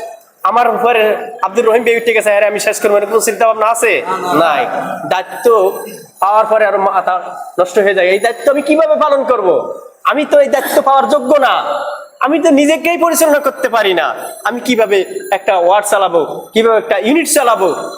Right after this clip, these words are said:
আমি তো ফ্যামিলিটাই চালাইতে পারি না। টেনশন এইটা, আর তাদের টেনশন, আমার দায়িত্ব দেওয়া হয়েছে এই পুরো এলাকা যা আছে সব লুটে পুটে আমি খাবো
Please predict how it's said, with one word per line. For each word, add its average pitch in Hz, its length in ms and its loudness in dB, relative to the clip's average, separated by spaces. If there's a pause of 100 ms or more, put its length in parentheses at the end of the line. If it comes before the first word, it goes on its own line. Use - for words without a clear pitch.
(140)
আমি 220 120 -4
তো 269 80 0
ফ্যামিলিটাই 294 580 0
চালাইতে 160 340 0
পারি 131 200 -2
না। 104 180 -6 (500)
টেনশন 226 320 0
এইটা, 143 320 0 (320)
আর - 140 -2
তাদের 339 300 -2
টেনশন, 269 440 2
আমার 240 220 2
দায়িত্ব 262 280 -2
দেওয়া 240 160 2
হয়েছে 220 200 0
এই 214 260 -6
পুরো 214 160 4
এলাকা 190 320 0
যা 175 160 0
আছে 202 260 2 (480)
সব 220 160 -2
লুটে 226 160 2
পুটে 220 180 0
আমি 170 120 -2
খাবো 123 380 -6